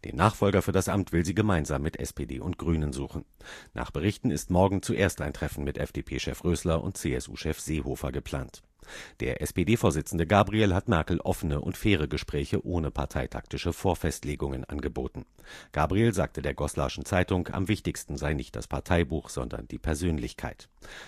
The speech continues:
Der Grünen-Vorsitzende Özdemir hat zügige Gespräche gefordert. Der neue Bundespräsident müsse von den Parteien und der Gesellschaft getragen werden. Die Linke fordert ein Mitspracherecht bei der Auswahl.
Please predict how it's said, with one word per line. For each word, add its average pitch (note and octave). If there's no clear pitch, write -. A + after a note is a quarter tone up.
Der -
Grünen-Vorsitzende F2
Özdemir G2
hat F#2
zügige F#2+
Gespräche D#2+
gefordert. D#2+
Der C2+
neue C2+
Bundespräsident D2+
müsse D#2+
von C#2+
den D#2
Parteien D2
und -
der B1
Gesellschaft D#2+
getragen C2+
werden. C2
Die C2
Linke F2
fordert D2
ein F#2+
Mitspracherecht C#2
bei C#2+
der C#2
Auswahl. C2